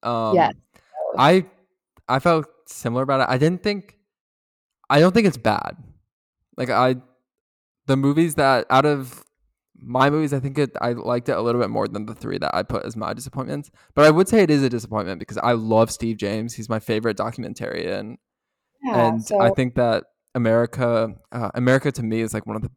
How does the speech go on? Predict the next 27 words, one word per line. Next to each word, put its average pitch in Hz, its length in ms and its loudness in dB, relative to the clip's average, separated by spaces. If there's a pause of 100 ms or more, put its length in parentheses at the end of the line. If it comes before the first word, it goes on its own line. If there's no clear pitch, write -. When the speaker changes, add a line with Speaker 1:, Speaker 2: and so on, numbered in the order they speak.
Speaker 1:
best 107 280 -4
miniseries 110 480 -8
I've 95 180 -10
ever 107 200 -10
seen. 113 440 -8 (380)
And 117 100 -2
obviously 120 340 2
Speaker 2:
Okay. - 80 -2
Speaker 1:
Hoop 123 160 0
Dreams 110 260 -6
is 107 100 -8
such 113 140 -10
a 104 40 -6
classic 117 640 -8
that 113 200 -2 (640)
to 139 140 0
make 143 180 2
a 196 80 2
movie 131 300 0
that's 139 200 -4
just - 220 -8
a 123 80 -2
reenactment 113 720 -4
doc - 400 -6
that - 180 -6
feels 120 280 0
like 110 260 -2